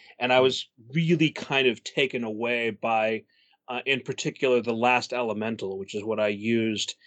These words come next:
Speaker 1: as the outro for the last interview. And I,
Speaker 2: Mm-hmm.
Speaker 1: I need, I need to get right back into that, 'cause I, I notice the music in the background, but I don't always pay close attention to it, so I'm not as good at talking about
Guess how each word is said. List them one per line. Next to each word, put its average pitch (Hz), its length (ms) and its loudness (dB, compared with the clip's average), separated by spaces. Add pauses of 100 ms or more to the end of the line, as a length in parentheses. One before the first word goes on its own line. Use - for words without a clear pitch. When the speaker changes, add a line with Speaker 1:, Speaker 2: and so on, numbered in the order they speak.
(180)
Speaker 1:
as 120 160 -2
the 117 200 0
outro 113 540 2
for - 180 -8
the 110 80 -4
last 110 580 0
interview. 107 720 0 (560)
And 135 140 4
I, 127 80 4
Speaker 2:
Mm-hmm. 127 100 0
Speaker 1:
I - 40 6
need, 160 220 4
I 143 60 2
need 165 180 4
to 135 60 0
get 160 260 2 (200)
right 139 280 0
back 131 300 0
into 127 280 -6
that, 107 320 -6 (120)
'cause 139 340 -2
I, 147 320 6 (520)
I 165 140 6
notice 170 840 2 (220)
the 165 120 0
music 185 480 0
in 185 120 2
the 170 80 0
background, 165 580 -2
but 139 80 0
I 127 100 4
don't 175 240 2
always 165 380 0
pay 156 220 -4
close 151 320 -4
attention 131 440 -6
to 104 140 -10
it, 107 60 -14
so 120 100 -14
I'm 113 120 -8
not 143 180 0
as 131 120 0
good 120 240 0
at 123 80 -8 (460)
talking 113 640 4
about 104 380 -10